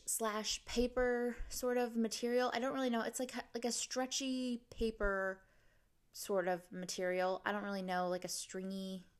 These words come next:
paper situation. Um, but they are, like, boy shorts, and you wear them.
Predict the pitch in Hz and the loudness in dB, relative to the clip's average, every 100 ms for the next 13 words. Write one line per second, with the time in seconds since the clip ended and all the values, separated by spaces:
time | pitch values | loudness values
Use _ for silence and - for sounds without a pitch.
0 | _ 214 214 208 208 208 220 214 214 208 | _ -6 -4 -4 -6 -6 -6 -4 -4 -6
1 | - - - - - 214 208 202 190 190 | -10 -18 -20 -20 -4 0 2 2 -2 -10
2 | - _ - 214 202 - 202 214 202 196 | -14 _ -2 0 0 -4 -2 2 2 2
3 | 190 185 180 214 220 - 185 170 196 - | -2 -4 -4 0 0 0 0 0 -2 -8
4 | - - - 196 190 180 180 196 202 196 | -10 -14 -12 -6 -4 -4 -6 -8 -2 2
5 | 190 190 185 | 2 0 -4